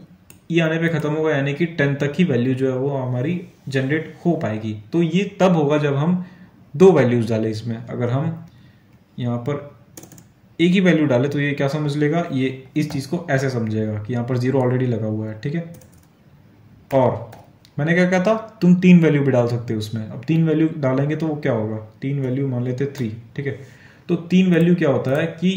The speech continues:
इस चीज़ को लेकर एडिशन होता जाता है। किससे एडिशन होता है? थ्री से, ठीक है।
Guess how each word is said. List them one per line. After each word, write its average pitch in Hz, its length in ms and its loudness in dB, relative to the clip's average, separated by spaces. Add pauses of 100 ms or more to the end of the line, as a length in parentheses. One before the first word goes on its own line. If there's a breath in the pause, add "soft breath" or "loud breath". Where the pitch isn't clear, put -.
(460)
इस 185 180 2
चीज़ 180 200 2
को 156 80 0
लेकर 139 480 0 (720)
एडिशन 175 360 4
होता 117 260 0
जाता 107 300 -2
है। 107 320 -4
किससे 175 220 0
एडिशन 165 260 2
होता 160 240 -2
है? 170 140 -2
थ्री 147 140 0
से, 104 260 -6
ठीक 143 120 -6
है। 120 120 -6